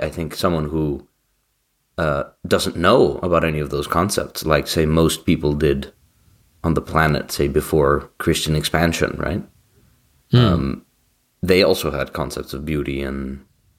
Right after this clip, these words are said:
Speaker 1: and I'm sure were able to find beauty in, uh, the world around them, right?
Speaker 2: Oh, but there were plenty who had some sort of pantheistic ideas.
Speaker 1: Sure, pantheistic
Speaker 2: Animalistic
Speaker 1: ideas, but I,
Speaker 2: ideas
Speaker 1: I still
Speaker 2: that
Speaker 1: don't
Speaker 2: seem to
Speaker 1: see
Speaker 2: connect
Speaker 1: how
Speaker 2: to a
Speaker 1: the
Speaker 2: greater
Speaker 1: pantheistic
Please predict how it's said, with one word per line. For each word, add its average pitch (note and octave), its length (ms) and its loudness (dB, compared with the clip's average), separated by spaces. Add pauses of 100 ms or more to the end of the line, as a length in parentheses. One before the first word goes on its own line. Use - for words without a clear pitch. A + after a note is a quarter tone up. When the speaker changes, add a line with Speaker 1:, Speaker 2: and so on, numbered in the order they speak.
(840)
Speaker 1:
and F2 180 0
I'm D#2 100 0
sure E2+ 220 0
were D#2 180 2
able D2 280 0
to - 120 -14
find D#2+ 380 -2
beauty E2+ 300 0 (140)
in, C#2+ 340 -6 (840)
uh, C2+ 120 -2
the E2+ 120 0
world - 320 -4
around F#2+ 300 2
them, - 220 -14 (140)
right? - 220 -10 (800)
Speaker 2:
Oh, F#3+ 80 2
but A#3 100 4
there D4 100 4
were B3+ 80 4
plenty G#3+ 500 0
who B2+ 140 2
had B2 220 -4
some C#3 200 -6
sort B2 160 -4
of G#2+ 120 -10 (160)
pantheistic B2+ 800 -2
ideas. F#2+ 640 -6 (520)
Speaker 1:
Sure, A3 240 4
pantheistic C#3+ 500 2
Speaker 2:
Animalistic - 0 - (120)
Speaker 1:
ideas, C#3 200 4
but A2+ 160 4
I, G#2 40 6
Speaker 2:
ideas G#2 220 0
Speaker 1:
I A2+ 80 0
still D3+ 340 -2
Speaker 2:
that A#2+ 120 -8
Speaker 1:
don't G#2 100 2
Speaker 2:
seem C3 160 0
to - 80 -6
Speaker 1:
see - 100 -6
Speaker 2:
connect B2+ 140 2
Speaker 1:
how F2+ 80 4
Speaker 2:
to D#2+ 100 0
a - 40 2
Speaker 1:
the D3+ 60 0
Speaker 2:
greater B2 280 0
Speaker 1:
pantheistic A#2 440 2